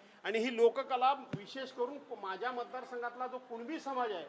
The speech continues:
या कुणबी समाजाने ती जतन केलेली आहे. मग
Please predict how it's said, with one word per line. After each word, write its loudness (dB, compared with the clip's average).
या 10
कुणबी -2
समाजाने 0
ती -6
जतन 2
केलेली 2
आहे. -8
मग -2